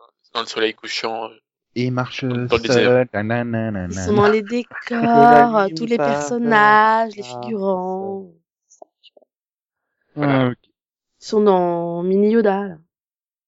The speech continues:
Speaker 2: Ok. Bien. Bon. Va-t-on enchaîner ?
Speaker 1: Hmm.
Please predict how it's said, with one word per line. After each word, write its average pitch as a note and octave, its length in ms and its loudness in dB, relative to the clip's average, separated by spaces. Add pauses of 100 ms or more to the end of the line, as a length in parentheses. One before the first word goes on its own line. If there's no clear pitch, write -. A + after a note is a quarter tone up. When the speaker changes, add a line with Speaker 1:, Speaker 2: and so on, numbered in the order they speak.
(480)
Speaker 2:
Ok. G2 240 -12 (920)
Bien. D3+ 380 2 (300)
Bon. B2+ 340 -4 (500)
Va-t-on C3 300 -8
enchaîner ? A#2+ 400 -10 (760)
Speaker 1:
Hmm. G3 100 -14